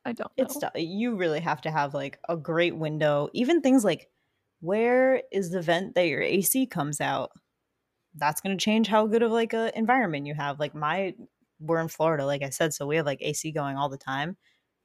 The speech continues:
Speaker 2: I can't really grow houseplants that well in here.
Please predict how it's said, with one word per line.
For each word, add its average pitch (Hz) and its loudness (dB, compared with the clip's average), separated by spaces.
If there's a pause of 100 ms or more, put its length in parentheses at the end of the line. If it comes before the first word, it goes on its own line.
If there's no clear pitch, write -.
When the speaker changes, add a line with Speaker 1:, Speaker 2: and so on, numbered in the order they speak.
(320)
Speaker 2:
I 175 2
can't 262 0
really 254 4
grow 196 6
houseplants 135 -2
that 131 0
well 143 0
in 139 -6
here. - -10